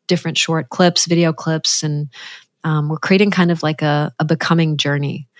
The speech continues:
And we want people to be able to receive that as medicine.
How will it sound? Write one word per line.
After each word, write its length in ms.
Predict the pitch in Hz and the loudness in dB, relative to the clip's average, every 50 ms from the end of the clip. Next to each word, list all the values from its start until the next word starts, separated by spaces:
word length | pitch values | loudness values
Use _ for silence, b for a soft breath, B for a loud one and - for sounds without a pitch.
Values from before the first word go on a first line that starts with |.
| B B B B B B _ - | B B B B B B _ -2
And 160 | 156 151 151 | 0 0 2
we 80 | 151 | 2
want 200 | 151 151 147 147 | 2 0 0 -2
people 220 | - - 131 - 139 | -4 -6 -6 -6 -4
to 240 | - - 151 147 143 | -4 -2 -2 -2 0
be 120 | - 151 | 0 -2
able 140 | 147 - 139 | -2 -2 -4
to 220 | - - - 151 147 | -6 -4 -4 -2 -2
receive 440 | 147 - - - - 165 160 156 | 0 0 0 2 4 4 4 4
that 320 | 156 156 147 127 123 110 - _ _ _ _ _ _ _ _ - | 4 4 4 2 2 -2 -6 _ _ _ _ _ _ _ _ -2
as 300 | 165 165 156 156 - - - _ - | 0 0 0 0 -2 -4 -8 _ -4
medicine. 640 | 156 151 143 147 165 160 - 220 233 254 277 269 | -2 0 0 2 2 2 4 4 4 2 2 -2